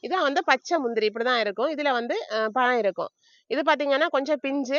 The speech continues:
நல்லா வந்து பழுக்கும் போது, பெருசாகி பழுக்கும் போது,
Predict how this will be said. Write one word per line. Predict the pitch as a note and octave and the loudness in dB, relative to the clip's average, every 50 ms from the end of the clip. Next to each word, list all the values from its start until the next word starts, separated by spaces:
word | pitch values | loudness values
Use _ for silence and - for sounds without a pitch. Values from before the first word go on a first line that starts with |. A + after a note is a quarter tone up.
| F#4+ B4+ - - - | -2 -2 -6 -10 -6
நல்லா | G#3+ A3 A#3+ C4 C#4 | -2 0 2 4 4
வந்து | C#4 C#4 C#4+ C#4+ | 2 2 0 2
பழுக்கும் | B3+ C4+ C4+ C#4+ C#4 D#4 D4 C4+ | 2 4 4 2 2 0 0 0
போது, | C4+ C#4+ E4+ - | 0 0 0 2
பெருசாகி | C#4+ B3+ C4+ C4+ - D4 C4+ C4 | 2 2 2 0 0 -2 0 0
பழுக்கும் | C4 B3+ A#3+ B3+ B3+ C#4 C4 A#3+ | 2 0 0 0 0 -2 0 0
போது, | A#3 A3+ A#3 C4+ | 0 2 4 2